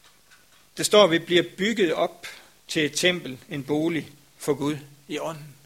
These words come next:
Vi bliver bygget op til det. Præcis som de byggede tabernaklet og templet op efter helt nøje foreskrevne regler om, hvordan det skulle være, for det virkede. Sådan tror jeg også, det er med os, at Gud han ønsker i ånden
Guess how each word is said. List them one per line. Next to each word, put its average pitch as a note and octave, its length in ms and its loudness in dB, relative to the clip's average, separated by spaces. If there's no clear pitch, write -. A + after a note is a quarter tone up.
Vi D#3+ 140 -4
bliver D#3+ 220 0
bygget F#3 380 -2
op D3 240 -4
til C#3+ 220 -2
det. C#3 120 -10
Præcis F#3+ 300 -2
som E3+ 160 -2
de D3+ 120 0
byggede D3 460 2
tabernaklet C#3+ 680 0
og C#3 120 -4
templet C#3 400 -2
op D3+ 260 -4
efter D3 340 0
helt C#3+ 340 2
nøje D3+ 460 0
foreskrevne C#3+ 1000 2
regler E3 240 6
om, D3+ 220 0
hvordan D3 280 2
det E3 100 -2
skulle C#3+ 200 -4
være, D#3+ 260 4
for D3+ 140 0
det D3 140 -2
virkede. D3 420 -4
Sådan F#3+ 200 -4
tror G3 180 4
jeg D#3+ 80 10
også, E3 140 4
det E3 100 6
er E3+ 80 6
med F3+ 100 0
os, - 380 -2
at D3 100 -4
Gud F3 140 4
han F3 160 2
ønsker E3 420 -4
i E3 120 -2
ånden E3 440 -6